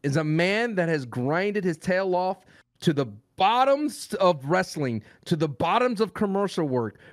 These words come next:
for taking any job that he can do, for being in any video this man could do,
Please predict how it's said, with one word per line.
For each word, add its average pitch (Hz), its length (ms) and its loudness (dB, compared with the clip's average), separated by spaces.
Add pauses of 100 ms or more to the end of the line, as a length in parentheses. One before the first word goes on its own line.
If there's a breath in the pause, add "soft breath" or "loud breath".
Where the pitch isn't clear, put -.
for 165 120 0
taking 196 480 -2
any 196 260 -2
job 190 360 -2
that 165 120 0
he 165 140 -2
can 143 220 -2
do, 131 260 0
for 127 160 -4
being 185 240 -2
in 202 200 -2
any 190 240 -2
video 180 360 0
this 156 220 -6
man 156 200 -2
could 143 160 -6
do, 123 220 -2